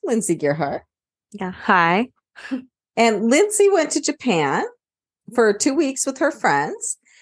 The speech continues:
Speaker 1: and she saw cats there. So we thought we'd talk to Lindsay about the cat experience in Japan.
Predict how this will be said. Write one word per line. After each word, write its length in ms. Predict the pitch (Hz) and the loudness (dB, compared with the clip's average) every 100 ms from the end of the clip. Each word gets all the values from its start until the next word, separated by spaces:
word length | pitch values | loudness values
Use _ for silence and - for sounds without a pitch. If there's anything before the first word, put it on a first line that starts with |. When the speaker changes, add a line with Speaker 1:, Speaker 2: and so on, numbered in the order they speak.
| _ _ - | _ _ 0
Speaker 1:
and 240 | 247 240 | 2 2
she 120 | 240 294 | 2 2
saw 220 | 370 370 | 2 2
cats 460 | 370 403 539 - - | 0 0 0 -4 -2
there. 380 | - 127 73 - _ _ | 0 0 -2 -10 _ _
So 220 | - - 262 | -4 0 0
we 140 | 269 | 0
thought 200 | 285 - | -2 -2
we'd 140 | 320 - | -2 0
talk 200 | 392 381 | -2 -2
to 60 | 320 | -4
Lindsay 320 | 330 392 302 | -2 -2 0
about 280 | 254 233 233 | 2 0 0
the 60 | |
cat 240 | 220 285 285 | -2 0 0
experience 580 | - - 220 208 208 208 | -2 -2 0 2 0 -4
in 120 | 208 | -6
Japan. 580 | - 262 302 175 - | -8 -6 -4 -4 -6